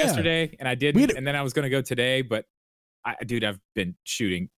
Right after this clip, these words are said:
Speaker 1: videos
Speaker 2: Yeah, it's
Speaker 1: all day. I have, uh, so much stuff to do today. Uh,
Speaker 2: Yeah.
Speaker 1: maybe tomorrow sometime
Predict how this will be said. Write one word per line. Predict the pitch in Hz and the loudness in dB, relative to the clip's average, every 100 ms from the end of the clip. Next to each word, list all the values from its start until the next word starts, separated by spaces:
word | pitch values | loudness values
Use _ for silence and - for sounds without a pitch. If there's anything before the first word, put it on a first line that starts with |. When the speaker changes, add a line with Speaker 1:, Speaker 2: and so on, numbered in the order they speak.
| _ _ _ _ - | _ _ _ _ -20
Speaker 1:
videos | 101 113 98 | -6 -2 2
Speaker 2:
Yeah, | 101 | 0
it's | 104 113 | 0 -2
Speaker 1:
all | 101 | -4
day. | 98 107 | -4 -4
I | 120 | -4
have, | 107 | -4
uh, | 101 98 - | -6 -6 -8
so | 104 113 | -6 -2
much | 101 | -4
stuff | - 101 | -2 -6
to | - | -4
do | 92 92 | -2 0
today. | 90 - - - _ _ - | -2 -4 -16 -18 _ _ -2
Uh, | |
Speaker 2:
Yeah. | 131 135 | 0 2
Speaker 1:
maybe | 143 185 180 | 2 2 2
tomorrow | 139 139 107 101 95 | 2 0 2 2 0
sometime | - 90 87 85 87 87 | -2 -6 -6 -6 -4 -6